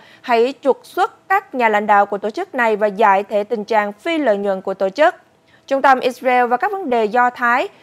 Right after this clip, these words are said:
đã yêu cầu thêm tổ chức Samandal này vào danh sách thực thể khủng bố, và tổ chức này đã quảng bá các cuộc biểu tình ủng hộ Palestine ở trên mạng xã hội,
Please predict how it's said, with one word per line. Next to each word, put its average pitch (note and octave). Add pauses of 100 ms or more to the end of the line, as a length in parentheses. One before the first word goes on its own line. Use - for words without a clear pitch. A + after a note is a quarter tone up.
(120)
đã B3
yêu F4
cầu A#3
thêm A#3
tổ G3+
chức D4
Samandal A#3
này A3+
vào G#3+
danh A#3
sách F4+ (140)
thực B3+ (140)
thể G3+
khủng G3+
bố, A#3 (340)
và C4
tổ C4
chức -
này A#3+
đã G#3+
quảng G#3+
bá A#3+
các G4+
cuộc A#3+
biểu G3+
tình G#3+
ủng G#3
hộ G#3
Palestine A#3
ở G3
trên A#3
mạng G#3
xã G#3+
hội, A3+